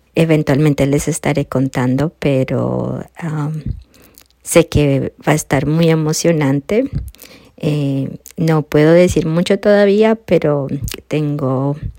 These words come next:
dos planes que son bastante significativos y que sería una maravilla poder compartirlos con todos ustedes.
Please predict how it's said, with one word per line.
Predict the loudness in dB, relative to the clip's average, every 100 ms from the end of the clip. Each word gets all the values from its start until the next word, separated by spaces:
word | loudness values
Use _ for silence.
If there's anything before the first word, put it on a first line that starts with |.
| -20 -20 _ _ _ _ _ 4
dos | 4 6
planes | 2 4 4 2
que | -2
son | -2 -2
bastante | -2 -4 -2 -4 -2
significativos | -4 -2 -2 -2 -4 -6 -4 0 0 -2 -4
y | -12
que | -4 -2 0 -2
sería | -4 -2 0 2
una | 2 2
maravilla | 0 0 0 -2 -2
poder | -4 -2 -2
compartirlos | -4 -6 -4 -4 -4 -4 -6
con | -6 -6
todos | -2 -4 -4
ustedes. | -6 -6 2 2 2 -4